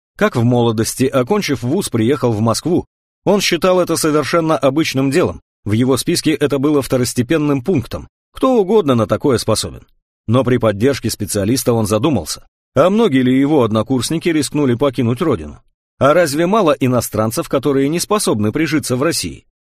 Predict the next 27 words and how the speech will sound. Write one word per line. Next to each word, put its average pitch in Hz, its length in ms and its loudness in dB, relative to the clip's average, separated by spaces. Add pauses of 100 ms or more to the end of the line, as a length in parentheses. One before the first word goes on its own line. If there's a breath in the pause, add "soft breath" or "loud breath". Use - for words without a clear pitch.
Некоторые 120 520 0
и 120 160 0
вовсе 123 360 0
сбегают 110 480 0
оттуда 139 320 -2
спустя 123 420 -2
от 110 200 -4
силы 110 260 -2
двое 110 320 0
суток. - 360 -8 (440)
А 104 100 0
ведь 98 180 0
он 127 160 0
живет 107 380 0
там 117 200 0
уже 104 220 0
четыре 110 440 -2
года. 117 360 -2 (320)
Ему 123 300 0
удалось 131 400 2
не 120 120 0
только 165 280 0
осознать 117 760 -2
и 139 120 0
признать 117 540 -2
свои 104 300 -2
достижения, 110 720 -2